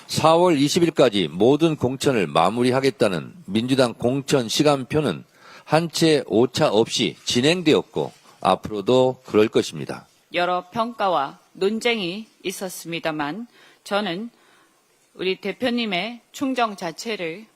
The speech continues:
Speaker 2: 의심하지 않습니다. 지방선거 승리와 이재명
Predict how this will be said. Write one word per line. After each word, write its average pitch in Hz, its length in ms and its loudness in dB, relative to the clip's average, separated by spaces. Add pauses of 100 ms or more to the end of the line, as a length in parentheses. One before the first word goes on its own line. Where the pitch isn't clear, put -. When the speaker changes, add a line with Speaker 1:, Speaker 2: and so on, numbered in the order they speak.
(240)
Speaker 2:
의심하지 185 560 -8
않습니다. 147 680 -10 (960)
지방선거 262 640 -2
승리와 208 680 -6 (120)
이재명 233 640 -4